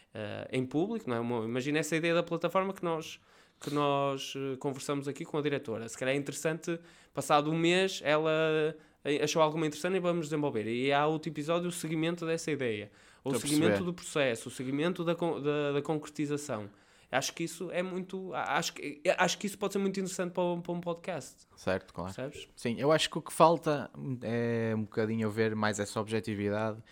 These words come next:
Speaker 2: sobre, eh, as ideias que vamos entregando. Porque, ou a,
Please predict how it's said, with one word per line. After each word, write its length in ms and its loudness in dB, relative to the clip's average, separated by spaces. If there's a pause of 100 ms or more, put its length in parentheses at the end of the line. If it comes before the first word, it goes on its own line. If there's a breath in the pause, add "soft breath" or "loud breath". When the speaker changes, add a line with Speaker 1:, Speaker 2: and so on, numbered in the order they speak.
(220 loud breath)
Speaker 2:
sobre, 560 6 (420 soft breath)
eh, 540 -2 (220)
as 120 -2
ideias 280 0
que 80 -10
vamos 200 0
entregando. 460 -4 (640 loud breath)
Porque, 340 -4
ou 180 6
a, 40 8